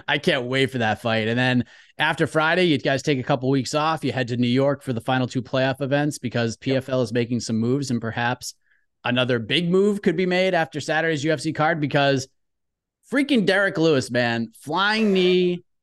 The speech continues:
Speaker 1: thirty-three second finish to Marcos Rogerio de Lima. He took the shorts off. He's throwing the cup. He's doing the dancing. He's doing the crotch chops. And then,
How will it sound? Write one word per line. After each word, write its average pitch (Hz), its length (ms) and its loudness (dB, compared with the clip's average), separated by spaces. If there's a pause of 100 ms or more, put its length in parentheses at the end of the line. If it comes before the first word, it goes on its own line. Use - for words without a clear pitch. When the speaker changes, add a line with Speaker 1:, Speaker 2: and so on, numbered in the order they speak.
(140)
Speaker 1:
thirty-three 208 520 0
second 196 420 -2
finish 180 260 0
to 170 80 -2
Marcos 160 460 0
Rogerio 151 420 2
de 139 100 0
Lima. 135 560 2 (680)
He 151 140 -6
took 175 240 -2
the - 60 -8
shorts 226 400 0
off. 202 240 2
He's 135 140 -4
throwing 165 240 2
the 131 80 0
cup. 202 360 -2
He's 135 140 -6
doing 160 240 2
the 147 80 2
dancing. 185 680 2
He's 151 120 -2
doing 156 240 0
the 143 80 0
crotch 185 380 -2
chops. 180 400 0
And 156 180 -2
then, 180 360 -2